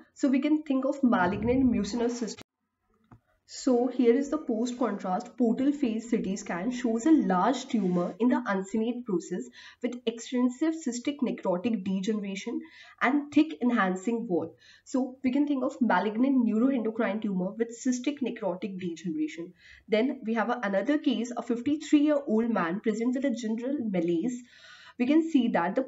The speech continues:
post-contrast arterial phase C T scan shows a heterogeneously hypoattenuated tumor in the pancreatic head, uh, containing punctate foci of calcification, and we can also see that a large hypervascular ring enhancing metastasis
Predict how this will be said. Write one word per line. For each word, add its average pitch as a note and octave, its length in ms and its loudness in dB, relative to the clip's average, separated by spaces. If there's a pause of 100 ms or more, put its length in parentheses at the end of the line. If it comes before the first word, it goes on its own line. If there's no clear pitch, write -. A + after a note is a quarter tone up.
post-contrast A#3 960 0
arterial B3 540 2
phase A#3+ 320 -2
C F#3+ 160 -2
T G#3 100 -2
scan F3+ 360 -4
shows A3 280 -2
a D#4+ 60 4
heterogeneously A#3 1040 2 (100)
hypoattenuated A3+ 880 0
tumor F#3+ 380 0
in A3+ 80 0
the B3 80 0
pancreatic G#3 840 -2
head, G3 200 -2 (640)
uh, G#3 260 6
containing A#3+ 640 0
punctate B3+ 460 2
foci A3 480 2
of A#3 220 -2
calcification, G3 920 -4
and A#3 140 2
we B3 80 2
can D4 240 0
also A3 400 0
see A#3+ 240 -2
that G#3 220 -4 (100)
a C4+ 40 0
large G#3+ 540 0
hypervascular A#3 1120 0
ring D4+ 320 2
enhancing G#3 640 -4
metastasis G#3+ 680 -4